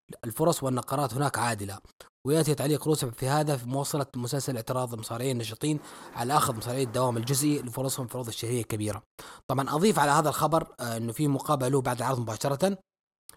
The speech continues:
آه، أبدى فيها انزعاجه وسخطه إنه هو كان يجهز نفسه طول الأسبوع إنه يقابل اي جي Styles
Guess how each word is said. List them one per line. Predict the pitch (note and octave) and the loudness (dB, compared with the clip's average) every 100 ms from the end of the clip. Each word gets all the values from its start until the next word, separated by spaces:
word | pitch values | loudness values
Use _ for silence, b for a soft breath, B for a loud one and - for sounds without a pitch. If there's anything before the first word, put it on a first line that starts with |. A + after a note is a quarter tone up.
| _ | _
آه، | - G2+ B2+ | -16 -8 -6
أبدى | C#3+ C3+ | 0 0
فيها | B2+ D3 B2 A2 A2 | 0 0 2 0 -4
انزعاجه | A#2+ A#2 A#2 A2+ C#3 C3 | -8 -4 0 4 2 2
وسخطه | A2+ D3+ C#3 C3+ F3 F3 B B | 0 0 0 0 0 -2 B B
إنه | A#2 B2+ | -2 0
هو | A#2+ | 0
كان | - B2+ | 0 -2
يجهز | B2 C3+ B2+ A#2 | 0 0 0 0
نفسه | C#3 - | -2 -2
طول | - E3 F3+ | 0 4 6
الأسبوع | E3 - C3+ D3+ D#3 B B - | 6 4 4 4 4 B B -6
إنه | A#2 | -4
يقابل | B2 C3 B2+ | 0 0 0
اي | B2+ B2 | 0 -2
جي | A2 | -2
Styles | - A#2 G2+ - | -4 -6 -6 -10